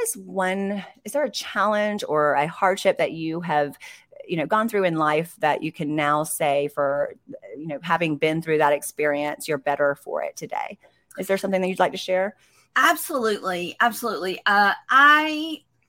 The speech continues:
Speaker 2: for those of you that, uh, obviously this is on audio and not video. So for those of you that, uh, don't know me, I am a, uh, fifty plus year old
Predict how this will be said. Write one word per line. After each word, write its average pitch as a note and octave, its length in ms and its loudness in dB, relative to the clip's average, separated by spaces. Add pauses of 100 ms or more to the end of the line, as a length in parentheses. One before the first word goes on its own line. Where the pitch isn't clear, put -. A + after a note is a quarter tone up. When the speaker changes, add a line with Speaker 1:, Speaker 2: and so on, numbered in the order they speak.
(380)
Speaker 2:
for C4+ 140 0
those C4+ 200 0
of C#4 100 -8
you A#3+ 260 -6
that, G#3+ 280 2
uh, G#3 240 6
obviously A3 380 0
this G3+ 240 -6
is G3+ 140 -4
on F#3 260 0
audio F3+ 380 0
and F3+ 100 -4
not E3 160 -4
video. E3 420 -6
So G3 380 -2 (320)
for A#3+ 100 -4
those B3 240 2
of A#3 100 -6
you A3 560 -4
that, G3+ 540 4
uh, G#3 160 2
don't F#3 260 -2
know F#3 180 2
me, E3 480 -6
I G3 320 4
am F#3+ 680 -4
a, F3 640 2
uh, E3+ 400 4 (360)
fifty C#4 560 -6
plus - 380 2 (140)
year G#3+ 200 -4
old F#3 460 0